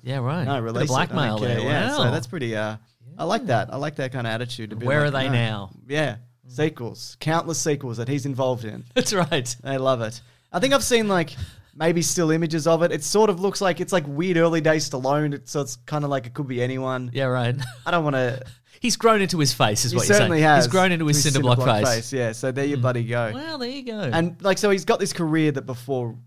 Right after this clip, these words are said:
Speaker 2: Rocky was, like, he did Death Race two thousand.
Speaker 1: I always assumed that the Italian Stallion was, his nickname was from that.
Speaker 2: Mm.
Speaker 1: But no, but no, it was,
Speaker 2: No,
Speaker 1: it was
Speaker 2: they,
Speaker 1: a rename.
Speaker 2: they went back
Speaker 1: Okay.
Speaker 2: and they, they
Speaker 1: Okay,
Speaker 2: changed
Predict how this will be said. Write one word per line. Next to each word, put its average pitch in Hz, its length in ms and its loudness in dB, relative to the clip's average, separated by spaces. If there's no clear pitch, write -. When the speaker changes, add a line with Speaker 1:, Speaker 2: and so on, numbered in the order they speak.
Speaker 2:
Rocky 117 340 -10
was, 110 240 -10
like, 104 320 -8
he 131 80 -18
did 127 160 -6
Death 147 200 0
Race 139 200 -2
two - 160 -10
thousand. 131 440 -4
Speaker 1:
I 226 60 2
always 339 220 0
assumed 180 320 2
that 139 100 -6
the 127 100 -2
Italian 113 420 -2
Stallion 104 480 -4
was, 98 500 -10
his 131 240 -2
nickname 123 420 0
was 107 160 -6
from 98 360 -6
that. 101 520 -6
Speaker 2:
Mm. 190 320 -4
Speaker 1:
But 123 160 -4
no, 113 100 -6
but 120 160 -6
no, 120 160 2
it 98 60 -2
was, 110 160 -4
Speaker 2:
No, 139 100 0
Speaker 1:
it 147 100 4
was 120 80 2
Speaker 2:
they, 120 60 4
Speaker 1:
a 123 80 4
rename. 117 120 0
Speaker 2:
they 123 160 2
went 123 120 -2
back 113 160 -2
Speaker 1:
Okay. 90 60 -6
Speaker 2:
and 117 100 -4
they, 107 240 -6
they 113 140 -10
Speaker 1:
Okay, 104 120 -8
Speaker 2:
changed 113 300 -6